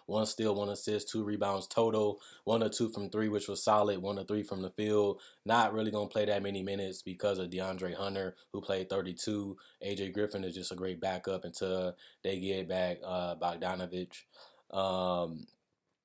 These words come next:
Justin Holiday had a great game to me. Twenty-three minutes, six points, two of four from the field and three,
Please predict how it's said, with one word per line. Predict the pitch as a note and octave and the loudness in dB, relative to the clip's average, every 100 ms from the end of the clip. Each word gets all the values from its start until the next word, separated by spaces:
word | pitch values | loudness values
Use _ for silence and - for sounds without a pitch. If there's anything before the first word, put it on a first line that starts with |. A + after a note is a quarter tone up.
| _ - F#2+ | _ -16 -2
Justin | A2 A#2 - - | 4 4 4 2
Holiday | G#2 G#2+ G#2+ G#2 G2+ G2 F#2+ | 6 6 6 6 6 4 2
had | G2 F#2 | 2 2
a | |
great | F#2 G2 F#2+ | 0 0 0
game | F#2+ F#2+ F#2 | 0 0 -2
to | |
me. | F#2 F#2+ F#2+ | -4 -4 -6
Twenty-three | F#2 G#2+ G2+ G2 G2 | -4 -4 -2 -4 -2
minutes, | G2+ G2 F#2+ - - - | -2 -2 -4 -8 -16 -12
six | - A#2 A2 | -2 0 0
points, | - G#2+ G#2 G2 - | 0 2 2 0 -4
two | - A2 | 0 0
of | F#2+ | 2
four | G#2 G#2+ G2 G2 - _ - | 4 4 4 -2 -20 _ -4
from | G2+ F#2+ | -2 0
the | F#2 | 0
field | G#2+ G#2 G2 | 2 2 2
and | G2+ G2 | 0 0
three, | G2+ G2 G2+ G2 | 0 0 0 -2